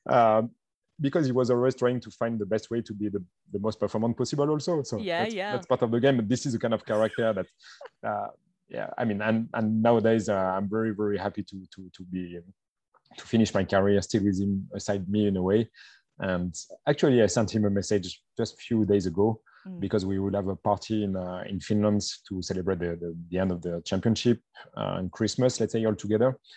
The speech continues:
Speaker 1: And I just sent him few, few small games or tips that we could, uh, set for, for this day, actually. And, uh, it was, uh, it, it was setting it probably for, for, for us, for me. So it should be fun.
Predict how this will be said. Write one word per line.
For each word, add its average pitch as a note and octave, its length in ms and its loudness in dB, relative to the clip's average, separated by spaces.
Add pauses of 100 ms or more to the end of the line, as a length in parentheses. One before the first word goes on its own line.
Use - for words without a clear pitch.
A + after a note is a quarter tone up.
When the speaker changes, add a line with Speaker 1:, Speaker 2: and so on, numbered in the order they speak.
(320)
Speaker 1:
And G2 240 -2
I G2+ 140 2
just A2+ 240 -2
sent G#2+ 260 -4
him G#2 140 -2
few, F#2+ 500 -6 (280)
few G2+ 400 0 (100)
small G2+ 300 0
games G2+ 420 2
or F#2 80 0
tips - 360 -6
that - 180 -6
we G2 80 -6
could, F#2+ 260 -6 (340)
uh, G1+ 360 -2
set - 280 -2 (200)
for, F#2 180 4
for G2 200 -4
this F2+ 180 -4
day, G2 240 4
actually. G2 400 -2
And, F2+ 240 -4
uh, F2 200 -4
it G2+ 160 -6
was, F#2 300 -2 (540)
uh, - 240 -4 (400)
it, - 180 -6 (640)
it - 100 -4
was G3 160 -2
setting F2+ 280 -2
it F2+ 180 -6
probably F2 340 -4
for, E2+ 260 -6 (120)
for, F2+ 160 -6
for F2+ 240 -4
us, F2+ 120 -6
for - 140 -8
me. F2+ 140 -6
So F#2 420 -8
it - 60 -18
should F#2+ 120 -6
be E2+ 60 -4
fun. E2 160 -8